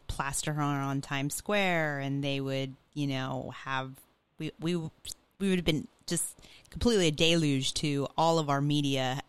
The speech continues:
just social media and, uh, you know, full page ad-, ads. So it just goes to show you, like,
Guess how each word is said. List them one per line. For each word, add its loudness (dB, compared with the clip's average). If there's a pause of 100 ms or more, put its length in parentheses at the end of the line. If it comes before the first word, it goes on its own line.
just -6
social -4
media -2
and, -8
uh, -6
you -4
know, -6 (260)
full -4
page 0
ad-, 0 (140)
ads. -4 (420)
So -2
it -2
just -4
goes -2
to -4
show -2
you, -2
like, -6